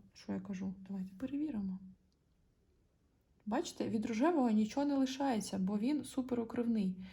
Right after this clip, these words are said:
Тому з укривними фарбами у нас не працює нашаровування, якщо ви хочете добитись прозорості, хо-, якщо ви хочете, щоб нижній колір,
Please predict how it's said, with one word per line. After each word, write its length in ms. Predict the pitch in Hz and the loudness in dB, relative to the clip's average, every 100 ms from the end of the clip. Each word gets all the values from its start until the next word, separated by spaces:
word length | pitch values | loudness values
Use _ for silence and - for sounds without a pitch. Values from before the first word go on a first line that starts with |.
| - - - _ | -18 -20 -20 _
Тому 440 | - 226 294 339 - | 2 6 6 6 2
з 240 | 202 214 240 233 | 0 0 -2 -4
укривними 480 | 214 220 285 359 | -2 2 4 4
фарбами 520 | 320 262 277 247 226 226 | 2 2 2 4 2 2
у 140 | 214 | 4
нас 280 | 233 233 - | 4 4 2
не 120 | 240 | 0
працює 480 | 240 214 - 254 208 | 0 -6 0 2 4
нашаровування, 920 | 196 - 214 226 214 190 196 202 214 | 2 0 0 2 2 2 2 2 2
якщо 280 | 208 - 226 | 0 -2 -2
ви 120 | 202 | -2
хочете 380 | - 226 - 202 | -2 -4 -2 -2
добитись 580 | 190 190 214 208 - - - - - - | 0 2 0 0 -6 -10 -16 -16 -18 -10
прозорості, 560 | - 202 247 269 254 190 | -4 2 4 4 0 -4
хо-, 340 | 202 190 208 | -6 -6 -4
якщо 220 | 208 - | -4 -2
ви 60 | 208 | -4
хочете, 300 | 214 - 202 | -4 -6 -6
щоб 280 | - 190 208 | -2 2 6
нижній 360 | 254 233 226 | 6 6 2
колір, 380 | 220 226 214 | 2 0 2